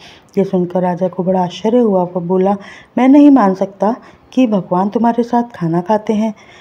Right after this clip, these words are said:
मैं तो इस, इतना व्रत रखता हूँ, पूजा करता हूँ, पर भगवान मुझे कभी दर्शन नहीं देते।" राजा की बात सुनकर वह बोला, "महाराज, यदि विश्वास न हो तो साथ चलकर देख लें।" राजा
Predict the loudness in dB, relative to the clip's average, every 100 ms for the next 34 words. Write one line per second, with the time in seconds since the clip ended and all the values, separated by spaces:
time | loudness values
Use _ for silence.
0 | -20 _ 0 2 2 -2 0 -4 -4 -14
1 | -10 -8 -6 0 0 2 -2 -4 -8 -6
2 | -6 -2 -2 -4 -8 -4 -2 0 -2 -4
3 | -4 -4 -4 -4 -8 -4 -2 0 2 2
4 | 2 -2 -2 0 0 -2 -2 0 4 4
5 | 2 -2 -6 -20 _ -20 -20 -20 -14 -8
6 | -6 -4 -4 -4 -2 -2 -2 -4 -6 -4
7 | -4 -2 -6 -4 -4 -2 -4 -6 -4 -4
8 | -6 -12 -20 _ 0 2 2 -2 0 2
9 | 2 2 2 2 0 -2 0 0 -4 -4
10 | -6 -2 -2 -2 -2 -2 -2 -8 -20 -20
11 | _ -2 0 2